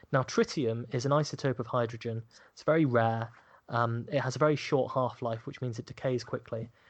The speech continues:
which means there's not much of it to be found on Earth. In fact, one of the only ways that people think you could develop a fusion reactor at the moment would be to have it produce its own fuel.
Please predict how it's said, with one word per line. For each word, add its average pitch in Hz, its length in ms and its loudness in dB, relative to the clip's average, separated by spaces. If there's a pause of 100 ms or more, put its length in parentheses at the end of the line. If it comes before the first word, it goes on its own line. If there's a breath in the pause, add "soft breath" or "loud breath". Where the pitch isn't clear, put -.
(140 soft breath)
which - 160 -2
means 156 140 4
there's 143 120 4
not 160 160 2
much 147 220 2
of 127 80 -2
it 117 140 -4
to 127 100 -4
be 117 80 -4
found 117 320 0
on 113 80 0
Earth. - 360 -8 (640 soft breath)
In 139 100 2
fact, - 300 -2 (180)
one 170 140 4
of 165 60 0
the 147 140 4
only 156 160 4
ways 135 280 4
that 143 100 -10
people - 220 -8
think 139 260 -6
you 127 80 -4
could 120 220 -6
develop 127 400 2 (480 loud breath)
a 120 140 2
fusion 131 440 2
reactor 123 380 0
at 120 80 -6
the 127 60 -4
moment 127 420 2 (320 soft breath)
would - 180 -4
be 131 220 2
to 120 360 -2 (800)
have - 260 0
it 151 100 2
produce 147 340 -2
its 185 140 -4
own 127 160 0
fuel. 131 400 0